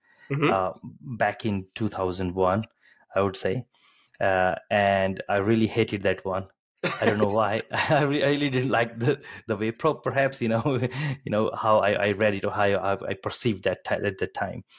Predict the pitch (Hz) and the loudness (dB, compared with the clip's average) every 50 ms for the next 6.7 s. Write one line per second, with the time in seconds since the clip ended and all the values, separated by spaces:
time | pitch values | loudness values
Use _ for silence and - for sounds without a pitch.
0 | - - - - - 151 156 139 143 - 107 107 110 - - 113 101 - 107 113 | -20 -20 -6 0 2 4 6 6 6 6 4 4 2 2 0 -2 0 2 2 4
1 | 107 101 101 107 110 117 113 90 127 117 113 104 104 104 - - 104 95 - _ | 4 4 4 4 4 4 4 2 2 2 2 2 2 0 -2 -4 -8 -8 -10 _
2 | _ - - 107 101 95 95 95 92 - 101 92 92 92 92 92 92 - - 107 | _ -2 0 2 2 2 2 0 -2 -2 -2 0 2 2 0 0 -2 -2 -2 -2
3 | 95 - - 98 92 90 90 90 - _ - - - 208 - - - - - - | -2 0 -2 -2 -2 -2 -4 -8 -8 _ -8 -6 -6 -8 -8 -10 -12 -14 -18 -20
4 | - - - - - - - - - 110 110 110 101 - - - 120 147 170 160 | -20 -20 -20 -20 -20 -18 -8 -2 2 4 4 4 2 0 -2 -2 0 0 0 0
5 | - 151 139 - _ _ _ _ _ - - 127 151 151 135 131 127 - 139 139 | -2 -6 -6 -8 _ _ _ _ _ -8 -4 -2 -2 0 -2 -2 -4 0 2 2
6 | 123 113 107 123 120 110 - 101 92 87 85 - 113 | 2 4 4 2 2 2 -2 -4 -6 -6 -8 -8 -10